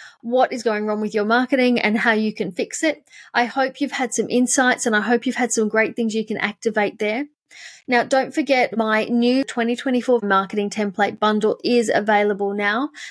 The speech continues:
There's a link in the show notes below. Have a great week, and I'll see you next week on our next episode. Thanks for joining me.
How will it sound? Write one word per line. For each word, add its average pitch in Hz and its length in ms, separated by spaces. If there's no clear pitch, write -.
There's 226 160
a 214 60
link 214 260
in 220 100
the 208 80
show 202 280
notes 202 280
below. 214 480
Have 233 260
a 214 80
great 220 480
week, 330 260
and 214 160
I'll 214 120
see 226 220
you 226 120
next 220 300
week 220 260
on 208 400
our 214 140
next 220 280
episode. 262 500
Thanks 208 260
for 214 100
joining 180 400
me. 175 260